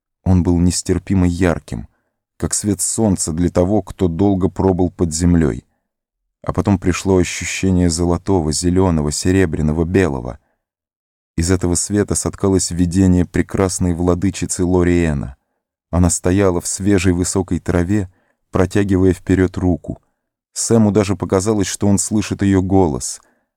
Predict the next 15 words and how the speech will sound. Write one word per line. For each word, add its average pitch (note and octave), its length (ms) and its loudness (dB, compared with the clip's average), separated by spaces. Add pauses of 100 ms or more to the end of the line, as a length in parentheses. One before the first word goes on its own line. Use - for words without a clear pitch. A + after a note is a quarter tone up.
(100)
"Для F#2+ 260 2
тебя, G2 340 0
хранитель, D#2 680 -2 (440)
у F2+ 80 0
меня F2+ 280 6
приготовлен F2 760 0
особый F2 600 -4
дар". D2+ 420 -4 (920)
Булькающее F2 880 2
шипение F2 680 2
приближалось. D#2 920 -4 (680)
Оно F2+ 180 0
сопровождалось E2+ 920 0
непонятным F2 720 0
скрипом, E2 640 -2